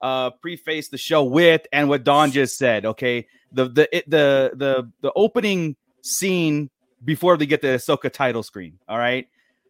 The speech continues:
The whole Hu Yang and, and Ahsoka banter back and forth,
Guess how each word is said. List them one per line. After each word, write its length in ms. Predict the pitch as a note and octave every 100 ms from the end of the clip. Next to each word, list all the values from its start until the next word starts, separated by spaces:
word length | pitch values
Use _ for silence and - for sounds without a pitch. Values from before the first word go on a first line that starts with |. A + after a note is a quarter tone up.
| _ C#3
The 100 | C#3
whole 280 | F3+ E3+ D3
Hu 200 | D3+ G3+
Yang 480 | F#3+ F#3 F#3 F3+ -
and, 340 | D3 C#3+ C#3+
and 140 | D3+ C#3+
Ahsoka 480 | - D#3+ D#3+ D3+ A#2+
banter 360 | C#3 C#3+ B2+
back 260 | A2 B2 A#2
and 80 | -
forth, 320 | A2 F#2